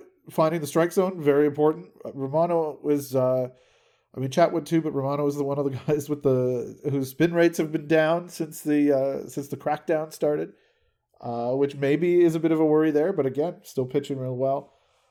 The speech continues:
um, and absolutely, it's, it's, it's just nice because it puts guys like the Anthony Castros and Joel Pyempses of, of the world into a more appropriate spot in the pecking order.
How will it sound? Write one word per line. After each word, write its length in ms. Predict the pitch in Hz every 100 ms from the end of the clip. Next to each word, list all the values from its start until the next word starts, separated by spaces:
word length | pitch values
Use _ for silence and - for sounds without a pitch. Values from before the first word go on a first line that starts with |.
| _ -
um, 440 | 113 117 113 113 -
and 240 | 123 120 -
absolutely, 500 | 131 143 160 151 123
it's, 220 | - -
it's, 420 | 135 120 - - - _ _ _ _
it's 220 | 156 147
just 220 | - 165 147
nice 260 | 170 175
because 640 | - 165 160 147 147 131 - _ _ _ _
it 140 | 147 143
puts 340 | - 147 -
guys 560 | 151 135 131 127 123 123
like 320 | 127 123 123 -
the 420 | 123 127 120 120
Anthony 300 | 117 - 117
Castros 720 | 123 123 110 - 120 117 110
and 120 | 110
Joel 180 | 117 113
Pyempses 800 | 117 113 110 110 - 120 110 107
of, 220 | 110 104
of 140 | 107
the 80 | 117
world 360 | 113 113 113 98 _ _ _ _ -
into 300 | 208 175 180
a 60 |
more 200 | 160 160
appropriate 540 | 143 147 147 143 127 127
spot 460 | - 123 110 104 -
in 120 | 113
the 60 | 110
pecking 340 | - - 117
order. 320 | 190 - -